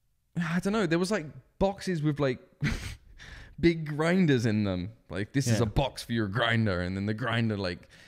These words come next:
Speaker 1: had, like, multiple compartments. I know as well as any other fucking guy I've ever smoked weed with, buy the shittiest fucking grinder you can from, like, Hemposphere or some shit,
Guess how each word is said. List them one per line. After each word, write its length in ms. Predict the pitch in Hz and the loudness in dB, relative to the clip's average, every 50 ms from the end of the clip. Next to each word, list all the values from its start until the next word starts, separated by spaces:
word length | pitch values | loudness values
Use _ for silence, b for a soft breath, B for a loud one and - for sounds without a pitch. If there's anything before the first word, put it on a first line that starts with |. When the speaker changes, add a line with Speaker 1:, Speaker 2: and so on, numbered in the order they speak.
| B | B
Speaker 1:
had, 140 | - 127 110 | -4 -2 0
like, 160 | 113 107 104 | 2 2 2
multiple 540 | 120 131 131 127 120 113 - 113 120 113 113 | 2 2 2 2 0 -2 -4 -2 -2 -2 0
compartments. 640 | 107 - 117 110 123 120 120 101 104 92 - - B B B B 156 - | 0 0 0 2 2 2 2 2 -2 -4 -6 -8 B B B B -6 -2
I 120 | 160 165 | 0 0
know 140 | 196 226 220 202 | 2 2 2 2
as 120 | 175 147 | 2 2
well 140 | 139 151 151 | 4 4 4
as 220 | 147 139 123 127 - - - _ _ _ _ _ _ _ _ _ _ _ | 4 2 0 -2 -8 -16 -20 _ _ _ _ _ _ _ _ _ _ _
any 240 | - 147 185 190 190 | 0 2 4 4 4
other 180 | 196 190 180 170 | 4 4 2 0
fucking 320 | 156 - 147 147 143 135 | 0 0 0 0 0 0
guy 160 | 123 120 120 120 | 0 2 2 2
I've 60 | 117 | 2
ever 180 | 104 131 135 143 | 0 0 0 0
smoked 280 | 139 - 143 135 127 | 0 0 -2 -2 0
weed 180 | 131 139 139 131 | 0 0 2 2
with, 320 | 117 110 107 104 101 - _ | 2 2 0 0 -2 -4 _
buy 200 | - 110 127 160 170 | 0 2 2 2 2
the 80 | 156 | 0
shittiest 680 | 139 - - - - 139 147 160 190 202 196 196 185 - | -2 -4 -6 -4 0 2 2 4 2 2 2 0 0 0
fucking 340 | - - 180 180 180 180 170 | 0 0 0 0 0 0 -2
grinder 280 | 160 147 143 139 135 135 | 0 2 2 4 4 2
you 120 | 127 123 | 2 0
can 320 | 120 - 123 110 104 98 101 | 0 2 2 2 2 0 -2
from, 220 | - - 104 104 | -2 -4 -4 -2
like, 300 | 101 95 95 87 - b b b b b b b b b b b b b - - | -2 -2 -2 -4 -6 b b b b b b b b b b b b b -6 -2
Hemposphere 560 | 143 135 131 135 123 113 - - 101 95 92 | 0 0 2 2 0 -2 0 0 0 2 2
or 40 | 92 | 0
some 220 | - - 92 87 85 | -2 -2 -4 -4 -4
shit, 460 | - - - 85 80 82 80 - | -6 -4 -4 -2 -2 -4 -6 -8